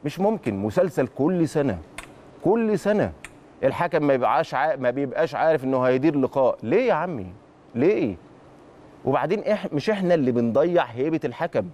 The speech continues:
إدارة اللعبة هي اللي بتضيع قيمة الحكم. صدقوني إحنا أحسن حكام في أفريقيا، أنا بقولها عن اقتناع شديد جدا والله، إحنا أحسن حكام في أفريقيا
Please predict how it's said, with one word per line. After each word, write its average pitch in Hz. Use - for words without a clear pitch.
إدارة 175
اللعبة 151
هي 170
اللي 135
بتضيع 143
قيمة 160
الحكم. 151
صدقوني 131
إحنا 160
أحسن 175
حكام 160
في 160
أفريقيا، 156
أنا 143
بقولها 185
عن 143
اقتناع 170
شديد 143
جدا 160
والله، 160
إحنا 151
أحسن 185
حكام 147
في 180
أفريقيا 175